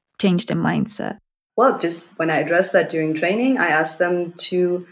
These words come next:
Speaker 2: think about the situations and think about what words they could use to, like, very politely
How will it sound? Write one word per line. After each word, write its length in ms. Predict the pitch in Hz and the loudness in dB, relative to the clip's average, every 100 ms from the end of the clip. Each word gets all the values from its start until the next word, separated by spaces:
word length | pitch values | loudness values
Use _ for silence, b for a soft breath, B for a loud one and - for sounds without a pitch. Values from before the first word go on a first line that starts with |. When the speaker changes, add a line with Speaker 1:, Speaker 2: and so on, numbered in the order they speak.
| B _ | B _
Speaker 2:
think 160 | 190 190 | 0 2
about 280 | 170 170 | 2 2
the 60 | 175 | 0
situations 720 | - 160 165 156 - 254 240 | -4 -6 0 0 0 -2 -2
and 160 | 180 180 | -2 0
think 200 | 190 185 | 0 0
about 480 | - 165 170 - | 0 2 4 4
what 180 | 175 - | 2 2
words 300 | 180 185 - | 2 2 4
they 120 | 185 | 2
could 280 | 185 190 190 | 2 -2 -2
use 460 | 180 180 180 180 b b b _ | -2 0 0 -2 b b b _
to, 220 | - 180 | 0 4
like, 220 | 175 160 | 4 4
very 240 | 160 180 214 | 4 4 2
politely 720 | 240 165 165 170 165 170 | 2 4 2 0 0 -2